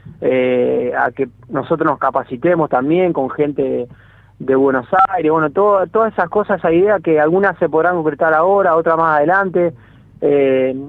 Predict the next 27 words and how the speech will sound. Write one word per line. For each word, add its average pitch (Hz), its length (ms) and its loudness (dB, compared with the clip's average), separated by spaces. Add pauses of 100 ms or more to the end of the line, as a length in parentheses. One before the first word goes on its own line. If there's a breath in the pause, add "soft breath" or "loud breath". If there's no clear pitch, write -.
(160)
el 131 200 -6
tema 170 260 2
de, 139 320 2
de, 131 220 -2
de 139 120 -2
la 139 100 0
escuelita 160 580 0
hasta, 131 340 -2
hasta 123 300 -4
arriba, 170 280 0
la 143 100 0
infraestructura, 143 640 -2
los 139 120 0
materiales, 139 600 0
las 123 140 -2
canchas 139 360 -4
sembradas, 147 640 0 (420 soft breath)
eh, 123 480 2
los 131 140 -2
proyectos 151 640 -2
que 139 100 2
hay 165 160 2
de 143 100 0
gimnasio, 151 520 -2
de 131 80 -2
salón, 156 540 0
de, 139 280 -4